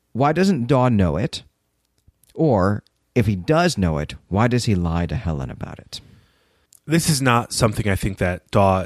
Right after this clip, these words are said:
Speaker 2: is lying to Helen about, because Daw is a man who has pride in how he got to where he is. The selection process in Daw's mind is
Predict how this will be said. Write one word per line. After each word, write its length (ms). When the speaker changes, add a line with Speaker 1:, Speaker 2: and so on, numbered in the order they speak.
Speaker 2:
is 420
lying 560
to 120
Helen 300
about, 340
because 340
Daw 280
is 240
a 60
man 340
who 180
has 220
pride 800
in 160
how 200
he 140
got 300
to 100
where 180
he 260
is. 360
The 440
selection 680
process 680
in 200
Daw's 320
mind 480
is 500